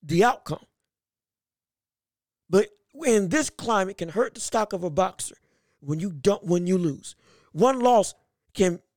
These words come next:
ruin the cachet of a fighter, whether we want to believe it or not, because people value the undefeated record so much, both in and outside of the ring.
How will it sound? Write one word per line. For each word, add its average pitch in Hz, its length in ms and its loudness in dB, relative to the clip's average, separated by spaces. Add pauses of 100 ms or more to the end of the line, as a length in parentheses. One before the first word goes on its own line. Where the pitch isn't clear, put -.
(720)
ruin 214 380 4
the 202 80 0
cachet 208 460 2
of 175 80 0
a 165 60 -4
fighter, 175 320 -4 (1300)
whether 196 200 4
we 214 120 0
want 220 220 -2
to 196 100 -4
believe 185 340 -4
it 165 80 -4
or 160 40 -6
not, 147 200 -4 (1200)
because 160 200 -4
people 214 320 -2
value 190 340 0
the 175 140 -6
undefeated 180 480 -4 (160)
record 165 340 -2
so 156 220 0
much, - 340 -14 (880)
both 175 300 0
in 220 160 0
and 185 100 0
outside 160 360 -4
of - 80 -14
the - 60 -14
ring. - 180 -20